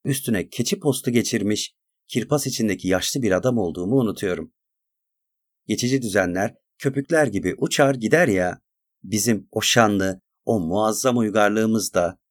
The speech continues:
köpükler gibi uçtu gitti işte. Ben, Granser, yorgun, yaşlı bir adamım. Santa Rosa kabilesine mensubum.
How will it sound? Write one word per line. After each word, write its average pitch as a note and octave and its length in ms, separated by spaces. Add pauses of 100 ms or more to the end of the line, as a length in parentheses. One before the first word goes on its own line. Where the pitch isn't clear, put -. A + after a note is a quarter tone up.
(320)
köpükler C3+ 520
gibi F2 360
uçtu C#3+ 340
gitti A2+ 320
işte. F#2 340 (580)
Ben, A2 220 (380)
Granser, G2+ 560 (520)
yorgun, F2 800
yaşlı C#3 460
bir B2+ 100
adamım. F2+ 400 (840)
Santa G#2+ 380
Rosa G2+ 240
kabilesine F#2+ 580
mensubum. F2+ 540